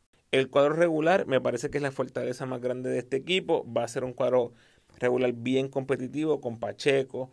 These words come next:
con Gaby Velardo, dos refuerzos y Timach. Em, y recuerden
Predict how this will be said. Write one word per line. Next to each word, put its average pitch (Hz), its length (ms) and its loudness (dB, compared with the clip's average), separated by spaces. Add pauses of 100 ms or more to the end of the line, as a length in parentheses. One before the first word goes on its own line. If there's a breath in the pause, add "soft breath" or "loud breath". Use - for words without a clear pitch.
con 120 180 -8
Gaby 117 260 4
Velardo, 127 760 2
dos 123 300 0
refuerzos 127 840 -2
y 127 160 -8
Timach. 147 580 0 (500 soft breath)
Em, 127 320 2
y 143 100 0
recuerden 127 920 0